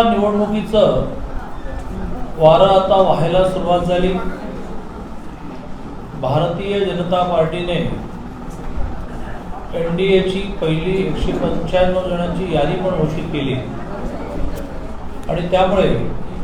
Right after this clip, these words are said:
निवडणुकांची पूर्वतयारी, जी कुठली निवडणूक होण्याच्या दुसऱ्या दिवसापासून आम्ही सुरू करतो, ती पूर्वतयारी जरी खूप आधीपासून झाली असली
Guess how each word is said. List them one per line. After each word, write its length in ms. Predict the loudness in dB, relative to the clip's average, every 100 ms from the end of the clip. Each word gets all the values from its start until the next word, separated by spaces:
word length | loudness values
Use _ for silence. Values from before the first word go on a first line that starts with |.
| -4 -6 -8 -8 -8 -8 -8 -8 -2
निवडणुकांची 840 | 0 0 0 0 6 8 8 4 0 0
पूर्वतयारी, 840 | 4 4 4 2 2 2 2 0 -2 -4 -4 -6 -8 -8 -10 -6
जी 320 | -2 0 0 -2 -2 -2 -2 0
कुठली 440 | 0 0 0 0
निवडणूक 560 | 0 2 2 0 0 -2
होण्याच्या 380 | 0 0 -2 -2
दुसऱ्या 380 | -2 -2 4 4
दिवसापासून 580 | 4 4 4 4 2 4
आम्ही 200 | 4 2
सुरू 320 | -2 0 2
करतो, 240 | 2 0 -2 -4 -6 -6 -4 -2 -4 -6 -8 -6 -6 -6 -6 -8 -8 -8 -8 -4
ती 80 | -2 -2
पूर्वतयारी 680 | 0 4 4 4 4 4 4
जरी 260 | 4 4 0 -2
खूप 180 | 2 4
आधीपासून 580 | 6 4 2 0 -2 0
झाली 320 | 2 4 4
असली 300 | 2 0 -4